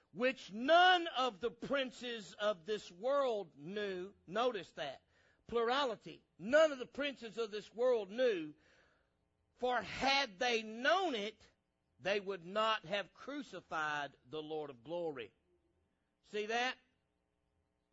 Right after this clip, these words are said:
"But as it is written, eye hath not seen, nor ear heard, neither have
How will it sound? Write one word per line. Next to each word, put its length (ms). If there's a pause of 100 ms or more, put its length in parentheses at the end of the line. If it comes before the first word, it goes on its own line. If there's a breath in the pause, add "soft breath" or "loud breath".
(800 soft breath)
"But 260
as 340
it 140
is 240
written, 600
eye 520
hath 340
not 320
seen, 800 (300 soft breath)
nor 560
ear 420
heard, 640 (280 soft breath)
neither 800 (100)
have 260